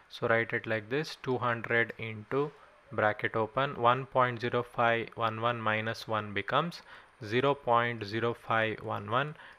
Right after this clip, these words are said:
divided by zero point zero zero five. In your calculators,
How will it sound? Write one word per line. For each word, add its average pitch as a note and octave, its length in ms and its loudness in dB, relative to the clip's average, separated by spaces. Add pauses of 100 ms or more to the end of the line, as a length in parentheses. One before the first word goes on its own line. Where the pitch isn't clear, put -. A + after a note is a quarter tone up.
(140)
divided A#2+ 440 6
by G#2+ 200 4
zero A#2+ 280 2
point A#2 460 0
zero A2+ 240 0
zero G#2+ 260 -4
five. A#2 340 6 (1300)
In A2+ 160 -6
your A2+ 120 -2
calculators, A2 880 0